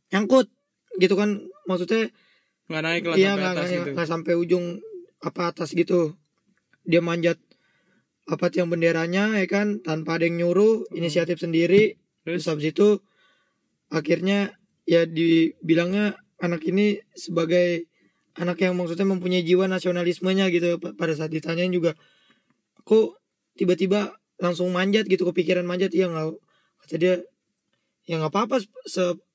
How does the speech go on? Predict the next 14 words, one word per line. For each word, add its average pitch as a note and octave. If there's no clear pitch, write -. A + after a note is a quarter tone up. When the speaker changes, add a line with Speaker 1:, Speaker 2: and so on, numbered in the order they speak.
Speaker 1:
spontan F3+
aja G#3+
gitu A3+
kan," A3+
kata F#3
dia F3+
kan, F#3+
dia F#3+
mikir, F#3+
pokoknya E3
dia F3+
bilang F#3
gitu E3+
deh, F3+